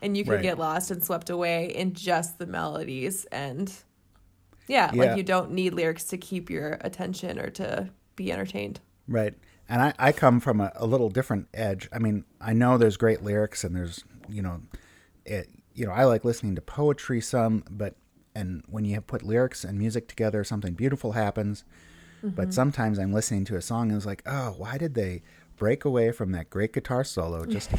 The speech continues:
Speaker 2: hear <laughs> these lyrics?"
Speaker 1: <laughs> Just so you can hear talking.
Speaker 2: I
Speaker 1: What
Speaker 2: don't
Speaker 1: is
Speaker 2: care
Speaker 1: this?
Speaker 2: about the girl who dumped you.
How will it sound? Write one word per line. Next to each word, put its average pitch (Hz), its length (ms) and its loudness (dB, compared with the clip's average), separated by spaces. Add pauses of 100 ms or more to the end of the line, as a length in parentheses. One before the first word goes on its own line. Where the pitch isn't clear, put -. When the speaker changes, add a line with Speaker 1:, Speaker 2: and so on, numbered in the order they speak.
Speaker 2:
hear 370 200 2
<laughs> 370 180 0
these 165 300 4
lyrics?" 494 720 6 (560)
Speaker 1:
<laughs> 508 600 -2
Just 302 160 -8
so 330 80 -2
you 359 120 2
can 339 80 -2
hear 320 160 0
talking. 208 540 2
Speaker 2:
I 208 120 8
Speaker 1:
What - 60 12
Speaker 2:
don't 196 260 8
Speaker 1:
is - 60 0
Speaker 2:
care 165 180 12
Speaker 1:
this? 151 60 10
Speaker 2:
about 143 300 10
the 135 60 4
girl 123 320 10
who 117 160 0 (140)
dumped 123 280 8
you. 104 340 6